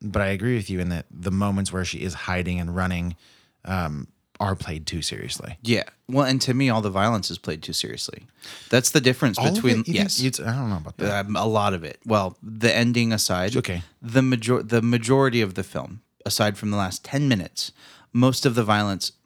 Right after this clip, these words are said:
Speaker 2: all of the violence is played seriously with maybe a couple bad jokes after, but the actual violence and the way things happen, it's, it's almost trying to be played off as too serious of, like, a horror suspense movie.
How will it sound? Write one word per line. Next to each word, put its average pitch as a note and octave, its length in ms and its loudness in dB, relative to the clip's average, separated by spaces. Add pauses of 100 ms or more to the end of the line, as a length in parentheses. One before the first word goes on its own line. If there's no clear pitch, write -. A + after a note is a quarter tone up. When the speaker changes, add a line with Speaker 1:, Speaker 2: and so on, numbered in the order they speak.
(120)
Speaker 2:
all G3+ 180 6
of A2+ 80 0
the F#2+ 100 -4
violence D#2 540 -6 (260)
is G2+ 280 -4
played G2+ 580 0
seriously F#2 640 -2
with G2+ 240 -4
maybe G#2+ 240 2
a F#2+ 60 -2
couple G#2 260 -2
bad F#2 280 -2
jokes G2 380 -2
after, D#3 500 0 (400)
but A2+ 180 2
the A2 100 2
actual G#2+ 420 0
violence G#2 600 0
and G2+ 200 -2
the G2 60 0
way G#2 200 4
things G#2+ 360 -2
happen, A#2+ 480 0 (480)
it's, E3 260 -2
it's D3 220 0
almost C#3+ 500 2 (380)
trying B2 240 2
to A2+ 80 0
be A#2 100 2
played A2 260 2
off G2+ 220 0
as F#2+ 160 -4
too - 300 2
serious A2 500 4
of, G2 160 -2
like, G#2 160 2
a G2+ 80 2
horror G#2 260 2
suspense G2 540 -2
movie. F#2+ 400 0